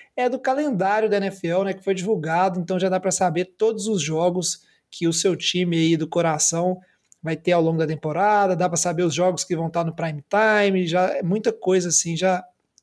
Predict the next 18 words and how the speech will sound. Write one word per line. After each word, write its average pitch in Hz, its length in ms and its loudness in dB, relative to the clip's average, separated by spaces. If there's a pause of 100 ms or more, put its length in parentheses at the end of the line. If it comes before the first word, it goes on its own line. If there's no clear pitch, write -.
(360)
já 175 160 2
dá 170 100 4
pra 175 140 2
gente 180 460 -2 (260)
analisar, 254 800 2
entre 180 300 -2
aspas, 196 420 0
né, 196 160 0
porque 175 460 -4
tá 170 200 -2
bem 180 300 -2
longe 185 300 0
da 165 120 -2
temporada 156 540 -6
ainda, 185 500 0
tem 175 140 -4
os 165 80 -4
training 160 260 -6